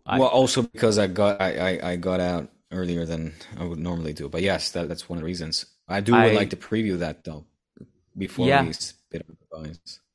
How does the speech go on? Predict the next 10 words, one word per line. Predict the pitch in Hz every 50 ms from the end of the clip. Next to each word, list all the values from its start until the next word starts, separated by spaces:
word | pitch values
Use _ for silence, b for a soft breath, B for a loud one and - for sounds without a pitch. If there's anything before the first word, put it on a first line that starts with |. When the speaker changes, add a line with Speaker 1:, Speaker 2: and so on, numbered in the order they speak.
| - -
Speaker 1:
Okay, | 120 120 - 123 113 139 -
let's | 120 120 117 - -
do | - 123 110
that. | 104 104 113 - -
I | - 113 117
also | 113 120 123 - - 131
really, | 120 113 110 117 113 120 117
really | 113 113 110 113
wish | 110 107 113 127 131 - - -
that | - 110 104 101 101 -